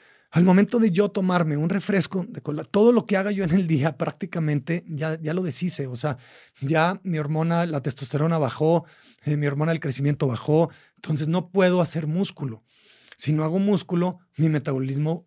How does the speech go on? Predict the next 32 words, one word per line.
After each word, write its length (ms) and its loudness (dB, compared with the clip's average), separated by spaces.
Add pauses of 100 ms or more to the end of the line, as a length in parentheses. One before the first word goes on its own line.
(100)
se 400 -2
ralentiza, 800 -2
baja. 560 0 (1400)
Entonces, 680 4 (840)
por 200 2
haber 240 0
consumido 580 0
unas 240 0
calorías 560 -2
vacías 500 -4
de 160 -2
eso, 340 -4 (240)
ya 200 -4
le 80 -6
estoy 240 -4
dando 400 0
en 80 -6
la 100 -4
torre 320 -2
a 40 -2
todo 260 0
mi 160 0
día 320 2
o 100 -4
a 80 -8
todo 180 -4
mi 140 0
beneficio 500 -6
que 120 -6
yo 140 -6
quiero 200 -6
hacer. 280 -10